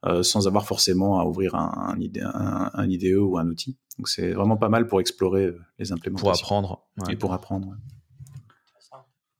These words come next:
Speaker 1: Ouais.
Speaker 2: Est-ce que, est-ce que, Josh, est-ce que tu étais un utilisateur de Google Reader ? Est-ce que tu es un avis d'utilisateur de R S S ? Non ?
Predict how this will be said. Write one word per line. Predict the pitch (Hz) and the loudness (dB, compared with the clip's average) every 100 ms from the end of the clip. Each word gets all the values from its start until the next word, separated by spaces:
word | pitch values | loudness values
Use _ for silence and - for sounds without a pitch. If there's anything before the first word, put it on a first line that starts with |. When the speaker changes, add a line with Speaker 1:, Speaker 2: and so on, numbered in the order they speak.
| _ _ _ _ _ _ _ - | _ _ _ _ _ _ _ -8
Speaker 1:
Ouais. | 117 - _ _ _ _ _ - - - - | -8 -8 _ _ _ _ _ -20 -14 -10 -4
Speaker 2:
Est-ce | - | -2
que, | 120 | 0
est-ce | 107 104 - | 0 0 0
que, | 120 | 0
Josh, | 131 127 | 2 2
est-ce | 117 | 0
que | - | -2
tu | 139 127 | 0 2
étais | 110 135 | 2 2
un | 123 | 2
utilisateur | 104 - 110 107 120 | 0 0 0 4 4
de | 110 | 2
Google | 98 101 104 | 0 2 2
Reader ? | 101 101 98 101 - _ _ _ _ _ _ _ _ - - - _ _ _ _ _ _ - | 4 4 4 2 -10 _ _ _ _ _ _ _ _ -20 -20 -20 _ _ _ _ _ _ -12
Est-ce | |
que | - | -6
tu | 107 - 107 | -4 2 2
es | 101 | 4
un | 101 98 107 | 4 4 4
avis | 107 110 | 4 2
d'utilisateur | 107 95 104 98 104 | -2 -4 -2 2 4
de | 101 | 4
R | 107 101 | 2 2
S | 98 101 | 2 0
S ? | 98 - - _ _ _ _ _ _ _ _ _ _ _ _ _ _ _ _ _ _ _ _ _ _ _ - | -2 -2 -6 _ _ _ _ _ _ _ _ _ _ _ _ _ _ _ _ _ _ _ _ _ _ _ -18
Non ? | - 104 117 | -4 0 0